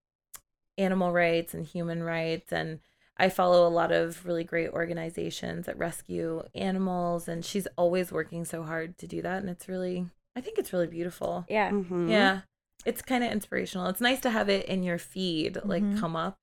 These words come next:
Speaker 2: Yeah.
Speaker 1: Just, I think, reinforces
Speaker 2: Yeah.
Speaker 1: the issue in
Speaker 2: Are
Speaker 1: a
Speaker 2: they the
Speaker 1: positive way.
Speaker 2: ones, uh, they're the ones that do Thrive Market? Who
Speaker 1: Actually, I don't know.
Speaker 2: They do one. They're,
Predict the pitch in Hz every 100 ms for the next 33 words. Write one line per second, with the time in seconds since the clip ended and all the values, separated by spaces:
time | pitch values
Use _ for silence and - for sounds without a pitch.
0 | _ - 208 233 202 196 - 190 - -
1 | 202 - _ - 185 180 - - 180 -
2 | 185 180 - - _ - - - - -
3 | 175 - 196 190 196 202 - 196 - 277
4 | 302 339 320 311 294 285 277 269 196 -
5 | 254 247 214 247 247 269 277 277 226 240
6 | 233 226 214 220 233 240 240 359 403 440
7 | _ _ _ _ 233 302 294 262 - -
8 | 220 220 208 190 - 190 - _ 262 277
9 | 294 339 254 214 220 233 233 233 226